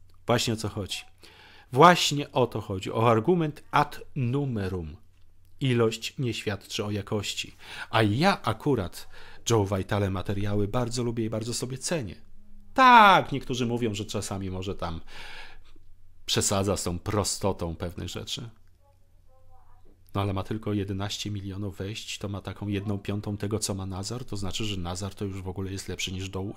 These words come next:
Joe Vitale. To cały świat powinien o tym nie wiedzieć. Dobra, mam nadzieję, że rozumiecie. Ad numerum. Poz-, poszukajcie w, ym, tak zwanej logice, poszukajcie, co to jest ad numerum. Jedziemy dalej.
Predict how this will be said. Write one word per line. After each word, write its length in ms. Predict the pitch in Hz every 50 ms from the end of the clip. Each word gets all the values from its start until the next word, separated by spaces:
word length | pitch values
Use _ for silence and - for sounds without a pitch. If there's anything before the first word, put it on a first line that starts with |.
| -
Joe 100 | - 101 92 98 95
Vitale. 300 | 101 - 156 165 165 127 - - - - - -
To 80 | - 92
cały 140 | 92 82 -
świat 240 | - - 117 151
powinien 300 | - 214 190 165 156 143
o 100 | 127 117
tym 160 | 104 - 113 107
nie 100 | 101 98
wiedzieć. 260 | 95 92 92 92 - - - - - - - - - - -
Dobra, 280 | 139 135 120 95 76 -
mam 140 | - 131 143
nadzieję, 280 | 139 131 127 156 143 123
że 120 | 135 135
rozumiecie. 560 | 131 131 117 131 117 120 113 107 - - - - - - - -
Ad 420 | - 151 160 160 - - - - - - -
numerum. 680 | 127 131 139 147 147 135 117 101 95 95 87 82 82 85 - - - -
Poz-, 320 | - 117 110 - - 87
poszukajcie 1300 | - - - 123 120 - - - 135 - - - 147 139 147 147 - - - - 131 120 120 131 131
w, 160 | - - - -
ym, 520 | 127 117 113 113 110 110 117 113 113 110
tak 160 | 113 117 110 107
zwanej 340 | 104 113 110 107 107 104
logice, 500 | 104 107 113 113 120 107 95 - - -
poszukajcie, 760 | - - 117 - - 110 - - 107 107 107 104 - 110 104 101 - - - - -
co 180 | - - 120 104
to 140 | - 117 101
jest 200 | 95 92 - -
ad 120 | 90 95
numerum. 400 | 95 95 92 87 80 78 82 87
Jedziemy 340 | 92 101 104 110 101 104 101
dalej. 240 | 98 90 85 85